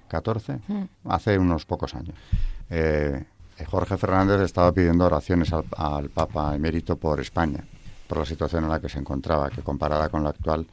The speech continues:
Speaker 1: pues era casi halagüeña, dentro de lo malísima, desde luego. Y el Papa le dijo: eh, "El demonio ataca siempre a los mejores". Y España ha hecho una labor, por supuesto,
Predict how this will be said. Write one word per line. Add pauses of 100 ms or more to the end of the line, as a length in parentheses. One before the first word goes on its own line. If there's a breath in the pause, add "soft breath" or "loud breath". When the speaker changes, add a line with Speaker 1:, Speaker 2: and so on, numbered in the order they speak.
(160)
Speaker 1:
pues
era
casi
halagüeña, (400)
dentro
de
lo
malísima, (140)
desde
luego. (920 loud breath)
Y
el
Papa
le
dijo: (220)
eh,
"El
demonio
ataca
siempre
a
los
mejores". (320 soft breath)
Y
España
ha
hecho
una
labor, (300)
por
supuesto,